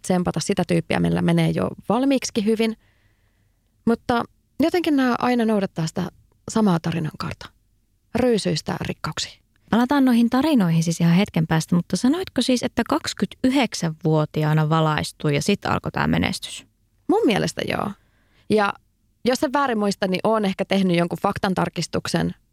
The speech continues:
Speaker 1: mutta kannattaa suhtautua aina varauksella.
Speaker 2: Eli mulla olisi tässä vielä useampi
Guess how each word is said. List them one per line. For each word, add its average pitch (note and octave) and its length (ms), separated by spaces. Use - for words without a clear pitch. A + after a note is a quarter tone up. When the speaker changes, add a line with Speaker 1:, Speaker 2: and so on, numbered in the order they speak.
Speaker 1:
mutta E3+ 380
kannattaa - 420
suhtautua - 480
aina F3+ 200
varauksella. F#3+ 520
Speaker 2:
Eli D#3+ 140
mulla E3+ 260
olisi G#3 160
tässä A3+ 240
vielä G#3+ 200
useampi B3 540